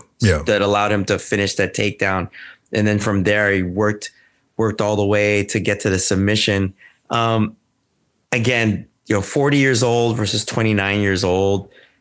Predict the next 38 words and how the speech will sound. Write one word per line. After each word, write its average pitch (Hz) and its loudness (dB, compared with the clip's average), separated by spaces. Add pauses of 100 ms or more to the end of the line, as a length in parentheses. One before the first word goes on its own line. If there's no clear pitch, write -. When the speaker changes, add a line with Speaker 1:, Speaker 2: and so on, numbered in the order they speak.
Speaker 2:
Stephen 101 0
Thompson 98 -2
still 98 0
trying 101 -2
to 87 -6 (140)
be 104 0
at 98 -2
this 95 0
high 107 -2
level. 107 2
It's, 107 -2
it's - 0
a 123 -2 (100)
tough - -2
ask, 95 -4 (600)
tough 117 -2
ask. 92 -2
As 101 0
a 104 2
fellow 113 -2
old 104 0
guy, 92 0
definitely 98 -2
rooting 98 -2
for 95 -4
Stephen 92 -2
Thompson, 95 -2
but 85 -2 (540)
Speaker 1:
Yeah. 87 4
Speaker 2:
it, 95 2
it - 2
was 104 0
a, 113 0 (100)
it 120 2
was 120 2
a 110 -2
tough 113 -2
ask. 85 -2